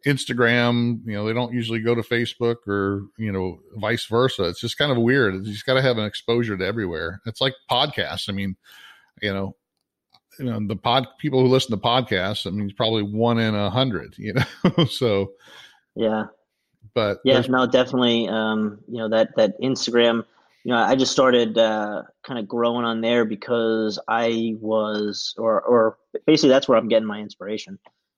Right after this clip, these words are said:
Speaker 2: You know, um, that explore page on Instagram is, you know, there's so many pictures out there, and, um, you know, uh, so many people posting things up and different ways to do this,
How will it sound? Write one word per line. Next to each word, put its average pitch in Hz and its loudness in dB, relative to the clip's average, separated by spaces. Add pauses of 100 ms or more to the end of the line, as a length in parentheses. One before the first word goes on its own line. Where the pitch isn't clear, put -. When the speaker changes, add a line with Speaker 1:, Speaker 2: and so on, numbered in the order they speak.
Speaker 2:
You 120 -12
know, 104 -10
um, 104 -6
that 107 6
explore 123 2
page 110 4
on 104 0
Instagram 107 0
is, - -6
you 110 -6
know, 110 -4
there's 117 0
so 123 2
many 113 2
pictures 117 -2
out 107 0
there, 104 0 (520)
and, 110 -4
um, 104 -4 (120)
you 110 -8
know, 104 -4
uh, - -12 (180)
so - 2
many 117 4
people 120 0
posting 113 0
things 110 2
up 107 2
and 104 -2
different 113 0
ways 110 2
to 107 -8
do 110 0
this, 110 4